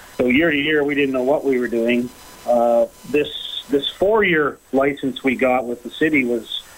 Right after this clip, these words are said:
was, was, was very nice, but this is the final year of that four-year lease, so you can, you can see how quickly these things come and go. Um, and so, uh, yeah, twenty-five years seems like a long time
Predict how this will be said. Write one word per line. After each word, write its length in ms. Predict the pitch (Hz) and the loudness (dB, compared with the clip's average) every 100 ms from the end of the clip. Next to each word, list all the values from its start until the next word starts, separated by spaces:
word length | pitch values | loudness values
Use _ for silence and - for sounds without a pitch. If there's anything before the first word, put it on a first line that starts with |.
| - | -6
was, 140 | 117 - 214 | -6 -6 -2
was, 380 | 127 107 285 - | -2 -2 -4 0
was 160 | 151 | 0
very 260 | 143 220 180 | 2 2 2
nice, 420 | 135 170 220 - - - - - - - | 2 0 -2 -10 -20 -20 -20 -20 -6 0
but 280 | 143 139 - - - - - | 0 0 -8 -20 -20 -20 -4
this 200 | 165 - | -4 -4
is 100 | 127 | -4
the 60 | 143 | -2
final 340 | 170 165 156 | 0 2 2
year 160 | 165 170 | 2 4
of 60 | 160 | 4
that 180 | 143 | 2
four-year 360 | - 151 139 139 | 0 2 2 2
lease, 240 | 165 190 - | 0 -2 -2
so 120 | 139 | -2
you 160 | 127 | -2
can, 220 | 120 - - | -2 -4 -4
you 80 | |
can 120 | - - | -8 -4
see 120 | 196 | 0
how 80 | 160 | 0
quickly 360 | - 175 147 | 0 -2 -2
these 200 | 131 120 | -2 -2
things 220 | - 135 - | -2 -2 -2
come 200 | 143 131 | -2 0
and 120 | 117 | 2
go. 280 | 170 151 - - - - - - 131 | 2 0 -4 -16 -18 -16 -14 -6 0
Um, 360 | 139 143 143 147 | 2 0 -2 -2
and 200 | 151 151 | -2 0
so, 440 | 175 170 165 165 | 2 4 4 2
uh, 240 | 165 160 160 - - | 2 2 -2 -6 -2
yeah, 200 | 185 214 | 0 0
twenty-five 520 | 208 214 208 202 180 | -2 -2 0 0 0
years 280 | 202 190 - | 0 -2 -2
seems 220 | 240 208 | -2 0
like 180 | 214 190 | 0 2
a 40 | |
long 260 | 190 190 180 | 0 0 0
time 340 | 185 208 | 0 0